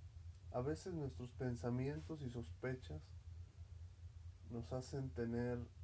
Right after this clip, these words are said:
percepciones distorsionadas de la realidad, pudiendo llegar a malinterpretar situaciones y personas con gran facilidad. También nos enseña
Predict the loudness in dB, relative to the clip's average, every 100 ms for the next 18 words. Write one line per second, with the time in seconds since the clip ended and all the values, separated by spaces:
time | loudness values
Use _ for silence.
0 | -8 -2 2 2 2 -2 -2 0 2 2
1 | 2 0 -2 -8 -8 -2 -2 0 0 0
2 | 0 2 4 4 2 0 0 2 2 2
3 | 2 2 2 -2 -4 -8 -8 -10 -8 -8
4 | -8 -10 -10 -8 -2 2 6 6 6 4
5 | 2 2 4 2 0 -4 -8 -4 0 2
6 | 2 2 0 0 0 0 2 0 0 -2
7 | -8 -8 -10 -12 -8 -6 -2 0 0 0
8 | 2 2 0 -2 -4 -6 -8 -8 -10 -8
9 | -6 -2 0 0 2 0 0 -2 -2 2
10 | 0 2 0 -2 -2 -2 -2 -4 -10 -10
11 | -10 -8 -10 -12 -10 -8 -8 -2 4 6
12 | 8 6 6 4 0 0 0 0 0 2
13 | 2 -2